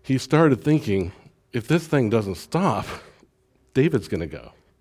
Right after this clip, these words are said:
And when the, um, you know, there was a draft, and I remember I turned eighteen in nineteen seventy-five,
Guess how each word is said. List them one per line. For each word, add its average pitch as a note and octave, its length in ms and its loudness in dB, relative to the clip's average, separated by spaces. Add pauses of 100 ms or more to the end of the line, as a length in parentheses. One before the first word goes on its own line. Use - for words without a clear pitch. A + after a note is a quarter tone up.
(1120)
And A2+ 240 0
when A#2 220 4
the, G#2+ 220 2
um, F2+ 280 -2 (340)
you A2 100 -6
know, A2 80 0
there G#2+ 160 0
was G2+ 240 -2
a F#2+ 60 -8
draft, F#2 640 -4 (1040)
and F2+ 100 -6
I F#2+ 100 -2
remember F#2+ 440 -4 (1080)
I F#2+ 80 -6
turned G2 260 -2
eighteen F#2+ 380 -4
in F#2 80 -2
nineteen F2 320 -6
seventy-five, E2+ 680 -8